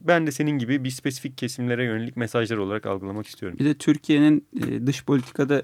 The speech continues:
Speaker 2: ürettiği temel söylem şudur. Yani Birleşmiş Milletler kapsamında bir müzakere süreci yürütülüyor.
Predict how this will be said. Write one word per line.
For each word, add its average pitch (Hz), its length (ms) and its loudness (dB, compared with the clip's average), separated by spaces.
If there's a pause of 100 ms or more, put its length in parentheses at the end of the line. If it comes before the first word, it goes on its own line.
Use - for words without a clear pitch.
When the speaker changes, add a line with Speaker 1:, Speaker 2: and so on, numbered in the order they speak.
(100)
Speaker 2:
ürettiği 120 360 -2
temel 131 260 0
söylem 143 400 0
şudur. 131 300 0
Yani 113 240 -2 (280)
Birleşmiş 127 380 -2
Milletler 131 460 4
kapsamında 127 580 0
bir 120 200 -2
müzakere 123 480 0
süreci 123 340 0
yürütülüyor. 110 480 0